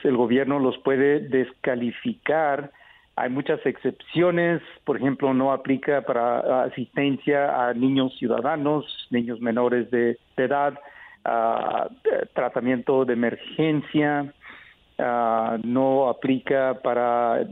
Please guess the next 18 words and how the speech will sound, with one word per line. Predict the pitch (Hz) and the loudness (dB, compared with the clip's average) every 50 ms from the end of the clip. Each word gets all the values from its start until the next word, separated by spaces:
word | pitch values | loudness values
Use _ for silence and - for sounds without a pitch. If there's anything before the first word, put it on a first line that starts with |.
| 113 196 - - - - | -6 -6 -6 -4 -2 -2
niños | 131 139 139 131 135 - | 0 0 2 2 0 0
que | - - | 0 -2
están | 123 - 147 139 139 | -4 -2 0 0 0
arreglando | 135 127 131 123 113 113 127 143 151 147 139 131 147 147 147 - | 0 0 0 0 0 0 0 0 0 0 0 2 2 2 0 0
si | - 143 123 | 0 2 4
uno | 127 135 139 139 | 4 4 4 2
de | 135 131 | 2 2
los | 120 120 - - | 2 0 -2 -2
padres | - 139 131 131 131 131 120 - | -2 -2 0 0 2 0 0 0
es | 139 127 117 - - - - | 0 -2 -2 -2 -8 -6 0
ciudadano, | 160 160 151 135 131 123 113 139 151 151 139 143 151 - - | 2 2 4 4 2 0 0 0 -2 0 0 0 -2 -2 0
porque | 143 147 151 147 - 147 147 147 160 - | 0 0 0 0 0 0 2 2 2 2
al | 143 139 131 127 | 2 2 2 2
arreglar | 123 120 117 120 113 107 120 127 135 135 135 135 - - | 0 0 0 -2 -2 0 0 0 0 0 -2 -4 -6 -2
el | 139 127 123 113 117 | -2 -2 0 0 0
niño, | 135 143 135 127 127 127 120 120 - | 0 2 4 4 4 4 2 0 0
el | - 117 113 117 | -2 -2 0 0
menor | 123 127 156 160 156 156 156 | 0 0 2 2 0 0 -2